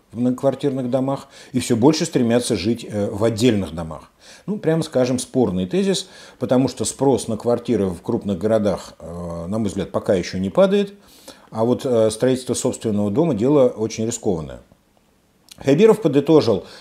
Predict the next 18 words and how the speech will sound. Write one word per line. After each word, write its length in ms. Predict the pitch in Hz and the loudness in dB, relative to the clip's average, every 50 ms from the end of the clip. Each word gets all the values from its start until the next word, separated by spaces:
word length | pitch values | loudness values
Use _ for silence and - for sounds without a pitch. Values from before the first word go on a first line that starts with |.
| - _ | -12 _
доклад 380 | 104 123 123 - 143 135 131 | 2 2 4 6 6 6 6
Сидоркина 500 | - - 123 131 175 202 185 - 170 151 | 2 -4 0 2 2 2 2 2 2 2
весьма 560 | 131 110 117 107 - 131 139 147 151 160 - 208 - - - | 2 2 0 -2 -2 0 2 2 2 2 0 -2 -6 -20 -12
странным 600 | - - - 147 139 127 117 113 113 127 147 151 - _ _ | -12 0 4 4 4 4 4 0 -2 -4 -4 -6 -12 _ _
и, 80 | - 120 | -6 -2
на 100 | 120 123 | 0 2
мой 140 | 120 123 117 | 4 2 2
взгляд, 440 | 98 101 117 135 143 143 143 - - | 2 2 4 4 4 4 2 -6 -12
э, 580 | - 107 104 104 104 104 104 101 101 101 101 95 | -10 -6 -4 -4 -2 -2 -2 -2 -2 -2 -2 -2
довольно-таки 440 | 95 92 107 110 123 135 131 - - | -2 -2 -2 -2 -2 -4 -4 -6 -8
спорным 520 | 139 - - 160 156 127 104 92 85 78 78 | -8 -6 2 2 2 2 2 0 -4 -8 -6
тезисом. 500 | - - 107 82 73 73 - - 71 69 | -2 -2 -2 -2 -4 -8 -12 -12 -14 -6
Он 140 | - 131 156 | -4 -4 -4
сказал, 360 | 151 - 156 127 127 110 92 | 2 2 4 6 6 4 4
что 280 | - - - 90 - - | 2 -4 -10 -12 -12 -10
сложно 520 | - - - 175 190 175 131 98 101 87 | -12 -4 2 4 6 6 6 4 0 -4
удержать 540 | 82 107 110 98 113 110 101 107 117 101 - | -4 -4 -2 0 0 0 2 2 0 0 0
цены 380 | - - 107 90 82 95 123 | -2 -2 -2 -2 -2 -6 -10